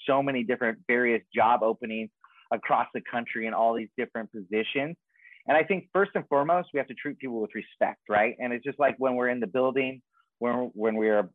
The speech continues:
uh, principals in the building, we wanna make sure that our staff are treated with respect. It's the same thing as a, from a district point of view. Let's take a look and let's see, hey, how are we treating our employees? Are they feeling valued? Are they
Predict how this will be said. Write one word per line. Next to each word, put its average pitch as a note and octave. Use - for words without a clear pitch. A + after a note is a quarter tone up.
uh, G2+
principals C#3+
in C#3+
the C3
building, B2+
we B2+
wanna B2+
make B2
sure B2
that G#2+
our A#2
staff A#2
are A2+
treated C3
with A#2+
respect. -
It's -
the B2+
same D#3
thing C#3+
as G#2+
a, G#2
from A#2+
a G#2+
district A2+
point C3
of B2
view. E3
Let's C#3
take F3+
a E3+
look C#3
and B2+
let's C#3
see, C#3
hey, A#2+
how E3+
are D#3
we C3+
treating B2+
our G#2
employees? F#2
Are C#3
they D3+
feeling D#3
valued? C#3+
Are B2
they A2+